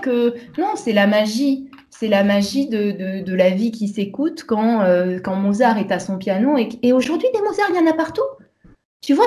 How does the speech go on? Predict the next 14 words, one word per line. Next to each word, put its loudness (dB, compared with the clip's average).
il 2
faut 2
pas 0
croire 2
qu'aujourd'hui, 2
les 0
Mozart, 2
les 2
Baudelaire, 2
les 0
Victor 0
Hugo, 0
les, -2
les, 2